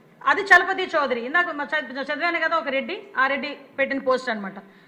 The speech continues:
ఇంకో ముప్పై నిమిషాల్లో ఇంటర్వ్యూ ఉంది, ఉదయం అనగా కరెంటు పోయింది గుంటూరులో, ఇంకా రాలేదు, ఎనిమిది నెలలు వెయిట్ చేస్తే ఒక ఇంటర్వ్యూ షెడ్యూల్ అయింది,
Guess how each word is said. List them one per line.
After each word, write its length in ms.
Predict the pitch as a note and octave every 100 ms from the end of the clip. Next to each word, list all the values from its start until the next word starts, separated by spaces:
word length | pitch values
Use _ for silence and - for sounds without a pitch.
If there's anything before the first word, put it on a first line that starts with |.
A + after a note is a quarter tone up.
| -
ఇంకో 240 | D4 D#4+ F#4
ముప్పై 280 | F4+ F4+ E4
నిమిషాల్లో 440 | E4 F#4+ F#4 F#4
ఇంటర్వ్యూ 380 | D#4 E4 E4 D4+
ఉంది, 380 | C4 B3 G4 - - - -
ఉదయం 320 | C#4 F#4+ G4+
అనగా 260 | F4+ F4+ F#4
కరెంటు 360 | D4 D4+ E4
పోయింది 520 | - C#4+ C4+ B3 D#4 A4+ - - - -
గుంటూరులో, 600 | C#4+ D4 D#4 C4+ C4+ C4
ఇంకా 260 | C4+ C#4 F4
రాలేదు, 720 | C#4+ C4+ D4 C4+ D4+ A#4 - - A#3+
ఎనిమిది 400 | D#4 F#4+ F4+ D#4+
నెలలు 280 | D4+ F#4 G4+
వెయిట్ 320 | F4+ F4+ F#4
చేస్తే 220 | F4 F#4
ఒక 240 | G#4 F#4+
ఇంటర్వ్యూ 340 | D4+ D4+ F4+ F#4
షెడ్యూల్ 420 | E4 C4 C4+ D#4+
అయింది, 500 | C#4 B3 C4 G#4 -